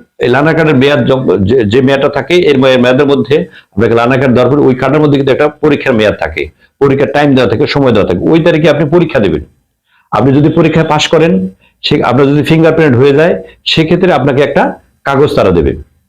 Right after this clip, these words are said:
এই কাগজটা দিয়ে আপনি গাড়ি চালাতে পারবেন, এই কাগজটা দিয়ে আপনি সব জায়গায় গাড়ি চালাতে পারবেন। এটা ডেলিভারি, ডেলিভারি স্লিপ বলা হয়। এই ডেলিভারি স্লিপ দিয়ে আপনি সারা বাংলাদেশ বিচরণ করতে পারবেন। যতক্ষণ না আপনি স্মার্ট কার্ড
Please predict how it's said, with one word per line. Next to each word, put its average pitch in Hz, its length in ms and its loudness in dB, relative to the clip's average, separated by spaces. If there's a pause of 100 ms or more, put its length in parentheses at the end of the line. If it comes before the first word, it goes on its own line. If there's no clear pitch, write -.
(1000)
এই 175 120 2
কাগজটা 175 380 0
দিয়ে 185 180 2
আপনি 160 200 0
গাড়ি 120 180 2
চালাতে 90 260 0
পারবেন, 73 220 -2 (140)
এই 131 120 0
কাগজটা 151 320 0
দিয়ে 147 160 2
আপনি 185 260 0
সব 147 300 -2
জায়গায় 139 300 0 (460)
গাড়ি 123 160 0
চালাতে 101 320 0
পারবেন। 71 340 -2 (160)
এটা 113 280 0
ডেলিভারি, 139 460 2
ডেলিভারি 139 420 2
স্লিপ 110 300 -2
বলা 95 120 0
হয়। 76 220 -2
এই 113 100 0
ডেলিভারি 151 380 2
স্লিপ 160 220 0
দিয়ে 156 160 2
আপনি 196 240 0 (320)
সারা 135 220 -2
বাংলাদেশ 139 380 2
বিচরণ 135 300 0
করতে 123 200 0
পারবেন। 135 240 2
যতক্ষণ 170 240 0
না 147 100 0
আপনি 131 240 0
স্মার্ট 113 240 -6
কার্ড 170 180 -2